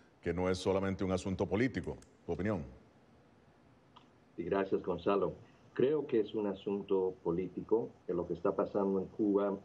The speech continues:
Speaker 2: eh, es el producto de una serie de, ah, eh, eh, de,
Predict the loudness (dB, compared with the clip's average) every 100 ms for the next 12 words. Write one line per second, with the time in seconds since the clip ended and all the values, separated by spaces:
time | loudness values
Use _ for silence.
0 | -10 -4 0 0 0 0 -2 -4 -14 -6
1 | -4 0 2 2 0 2 2 2 0 -2
2 | 0 2 2 2 2 0 -8 -20 -20 -20
3 | -8 0 2 4 4 4 2 0 -4 -2
4 | 0 0 -2 -8 -14 -20 -20 _ -6 -2
5 | 0 0 2 0 0